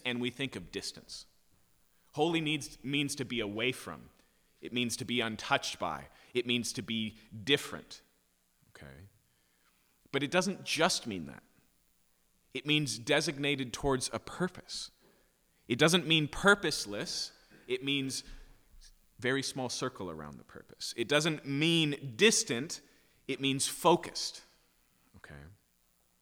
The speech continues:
And so the idea of holiness is designated for a specific purpose, no longer general or generic.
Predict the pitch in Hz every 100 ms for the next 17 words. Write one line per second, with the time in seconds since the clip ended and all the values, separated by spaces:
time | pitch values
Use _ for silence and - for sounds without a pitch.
0 | _ _ _ _ _ _ _ _ - -
1 | _ _ - 120 - 147 139 123 135 135
2 | 127 123 117 175 190 151 135 - 117 113
3 | 98 - - - - 151 156 147 107 87
4 | 82 85 - - _ _ - 110 101 101
5 | - 123 135 143 127 123 123 117 - 101
6 | 92 - 101 - 98 - 98 - 85 -
7 | - - - - _ _ _ _ - 107
8 | 135 160 151 143 143 139 135 123 120 120
9 | 120 - 107 101 101 92 80 73 -